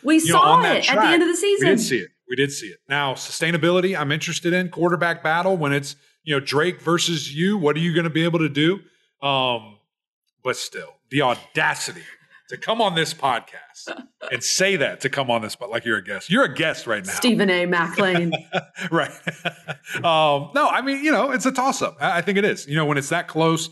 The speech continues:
Speaker 2: if it was any higher point total, I would lean and, and
Speaker 1: Mm-hmm.
Speaker 2: probably take the Chickens, but I, I think it's close, and I think U N C is gonna win the game. Uh, so I, I'm picking them here. This is great. I'm starting out undefeated. I'm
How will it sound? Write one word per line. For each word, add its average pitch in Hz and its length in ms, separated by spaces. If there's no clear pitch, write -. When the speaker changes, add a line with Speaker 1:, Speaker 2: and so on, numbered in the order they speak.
Speaker 2:
if 160 140
it 220 60
was 208 280
any 202 260
higher 160 400
point 190 320
total, 202 440
I 135 120
would 143 340
lean 156 340
and, 127 180
and 196 160
Speaker 1:
Mm-hmm. 185 60
Speaker 2:
probably 143 240
take 139 380
the 131 80
Chickens, 165 420
but 151 300
I, 156 120
I - 20
think 165 160
it's 165 80
close, 196 280
and 143 60
I 135 40
think 143 180
U 143 120
N 135 60
C 139 160
is 135 80
gonna 123 140
win 120 120
the 113 80
game. 143 300
Uh, 127 240
so 143 180
I, 135 320
I'm 135 100
picking 160 280
them 151 120
here. 131 360
This 131 160
is 120 120
great. 147 400
I'm 123 120
starting 135 360
out 139 160
undefeated. 175 680
I'm 110 120